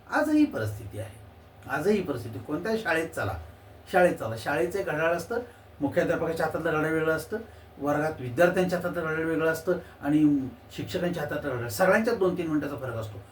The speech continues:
पण एका घड्याळाप्रमाणे चालतात सगळे. बा-, शाळेत मोठं लावलेलं आहे, त्याप्रमाणे बेल दिली जाते. मग काय वेळेला शिक्षक म्हणतो, "माझं पाच मिनिटं पुढं आहे," ते पाच मिनिटं अगोदर बेल झाली.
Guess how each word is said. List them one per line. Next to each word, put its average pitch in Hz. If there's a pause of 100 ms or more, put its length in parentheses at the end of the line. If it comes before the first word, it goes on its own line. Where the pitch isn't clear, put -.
(140)
पण 156
एका 156
घड्याळाप्रमाणे 160
चालतात 107
सगळे. 98 (340)
बा-, 147 (380)
शाळेत 160
मोठं 160
लावलेलं 147
आहे, 156
त्याप्रमाणे 139
बेल 117
दिली 101
जाते. 98 (220)
मग 147
काय 175
वेळेला 175
शिक्षक 165
म्हणतो, 156
"माझं 160
पाच 180
मिनिटं 185
पुढं 185
आहे," - (260)
ते -
पाच -
मिनिटं 156
अगोदर 131
बेल 101
झाली. -